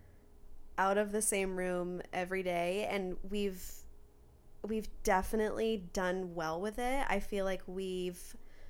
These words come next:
gotten used to it, and it, we're working with what we've got,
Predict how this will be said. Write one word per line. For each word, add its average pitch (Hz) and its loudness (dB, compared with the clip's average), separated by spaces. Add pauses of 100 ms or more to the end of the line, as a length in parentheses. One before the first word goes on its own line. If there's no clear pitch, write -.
(140)
gotten 190 4
used 285 2
to 277 4
it, 247 4
and 185 2 (880)
it, 214 2 (100)
we're 214 4
working 185 4
with 202 2
what 190 2
we've 185 -2
got, 190 0